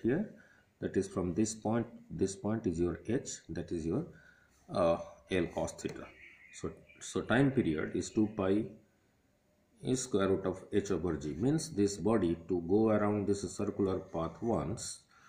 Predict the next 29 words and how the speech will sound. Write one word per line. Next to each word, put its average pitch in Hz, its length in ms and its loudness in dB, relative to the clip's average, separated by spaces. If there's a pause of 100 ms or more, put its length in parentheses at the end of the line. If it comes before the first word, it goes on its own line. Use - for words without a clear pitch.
(200)
the 87 140 -2
time 107 380 2
it 104 220 0
takes - 400 2
is 82 200 -4
equal 85 260 -6
to 80 220 -4
t. - 240 2 (540)
So - 200 -8
to 98 180 0
move 120 400 2 (680)
along 104 380 0
this 95 220 0
circular 104 400 0
path, 82 760 -4 (1200)
uh, 101 260 -2 (100)
making 104 400 2
the 95 80 4
base 110 400 6
of 104 160 0
a 95 80 0
cone, 80 480 -2
this 90 220 -2
is 85 80 -4
the 85 80 -2
base 98 300 2
of 92 180 -2
a 87 60 -2
cone 95 480 -4